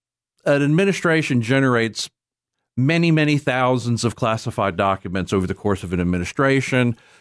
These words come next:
You could explain a lot of this just by accident, overlooking things, whatever.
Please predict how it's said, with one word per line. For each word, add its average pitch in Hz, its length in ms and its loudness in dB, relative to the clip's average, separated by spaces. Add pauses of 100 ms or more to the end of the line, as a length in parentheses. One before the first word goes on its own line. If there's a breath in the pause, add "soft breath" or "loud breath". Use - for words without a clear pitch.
You 120 140 2
could 123 140 -2
explain 113 500 0
a 101 140 0
lot 135 320 0
of 139 140 -2
this 123 180 -2
just - 260 -4
by 117 240 -2 (100)
accident, 120 640 -2
overlooking 110 640 -2
things, 98 340 -2
whatever. 95 520 0